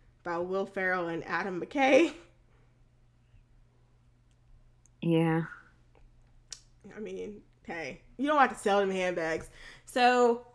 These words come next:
Speaker 1: uh, so yeah, they make the, they, they make the drugs and then they test them out on themselves, which I thought was very, 'cause you know what? She had mixed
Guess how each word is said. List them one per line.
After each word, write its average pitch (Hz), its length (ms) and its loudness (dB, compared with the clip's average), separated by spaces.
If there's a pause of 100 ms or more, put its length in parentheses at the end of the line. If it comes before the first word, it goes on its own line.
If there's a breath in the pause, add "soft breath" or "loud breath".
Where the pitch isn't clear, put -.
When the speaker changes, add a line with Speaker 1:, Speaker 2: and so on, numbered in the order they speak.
(220)
Speaker 1:
uh, 247 720 6
so 233 120 -6
yeah, 359 220 4
they 285 200 -2
make 330 340 -2
the, 294 220 -4 (240)
they, 269 240 0 (260)
they 330 140 0
make 330 260 0
the 370 100 -2
drugs 226 420 0
and 269 100 -4
then 262 80 -6
they 196 80 -4
test 214 280 -12
them - 100 -14
out 160 100 -14
on 196 80 -12
themselves, 392 800 -10 (220)
which 220 120 -6
I 233 100 -4
thought - 160 -4
was 190 160 -8
very, 180 520 -6 (380 loud breath)
'cause 349 200 0
you 392 120 6
know 359 220 8
what? 311 320 2 (240 loud breath)
She 349 300 -2
had 294 260 2
mixed 269 540 -4